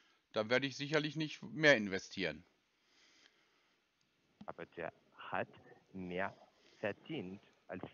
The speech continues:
Speaker 2: verloren.
Speaker 1: Ja, Sie haben gesagt
Speaker 2: Ja.
Speaker 1: fifty fifty. Fifty fifty ist nicht acht zu zehn.
Speaker 2: Fifty fifty, ich meine von Farbe,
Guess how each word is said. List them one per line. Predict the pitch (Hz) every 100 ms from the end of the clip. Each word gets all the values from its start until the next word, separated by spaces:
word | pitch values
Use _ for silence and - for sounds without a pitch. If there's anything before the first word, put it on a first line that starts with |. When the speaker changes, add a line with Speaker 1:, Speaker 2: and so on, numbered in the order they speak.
| -
Speaker 2:
verloren. | 135 151 117 78 - -
Speaker 1:
Ja, | 160
Sie | 127 131
haben | 123
gesagt | 139 147 156
Speaker 2:
Ja. | -
Speaker 1:
fifty | 214 175 -
fifty. | - 254 208 - 123
Fifty | 98 165 175 190 160
fifty | 180 180 220
ist | 214 214
nicht | 220 214
acht | 208 -
zu | - 202
zehn. | - 208 123 90 73 - _ _ _ _ _ _ _ _ _ _
Speaker 2:
Fifty | 165 147 - 143
fifty, | - 208 - 180 185 190 -
ich | 151 - -
meine | - 147 147 147
von | - 147
Farbe, | - 151 143 92 87 82